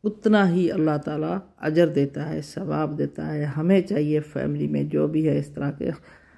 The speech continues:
उनको देखें, समझें, जाएं, उनकी हेल्प करें, तो अल्लाह ताला इसका बहुत अजर देता है। ऐसे अच्छा नहीं लगता। मैंने कहा बच्चों के लिए कोई थोड़ा बहुत लेके चलते हैं, काफ़ी अरसे के बाद जा रही हूँ।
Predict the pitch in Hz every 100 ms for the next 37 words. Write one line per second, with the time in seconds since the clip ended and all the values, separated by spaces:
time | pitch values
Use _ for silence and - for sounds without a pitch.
0 | _ _ _ _ - 165 160 151 151 160
1 | 160 160 143 139 - 165 165 147 151 143
2 | 151 147 - _ _ _ _ _ 139 143
3 | 156 151 156 156 147 143 151 - 170 143
4 | 147 160 - 151 151 147 147 - - _
5 | _ _ _ - 170 208 - - _ _
6 | _ 143 147 143 143 143 170 165 147 -
7 | 156 156 139 160 170 160 143 - 160 151
8 | 147 - - 160 160 160 - 160 156 147
9 | 147 143 147 147 151 165 143 143 143 151
10 | 151 143 - 175 180 147 - - _ -
11 | - - _ 151 156 170 170 160 151 147
12 | 151 147 143 143 170 - 139 151 143 135
13 | - 143 139 143 139 156 147 151 156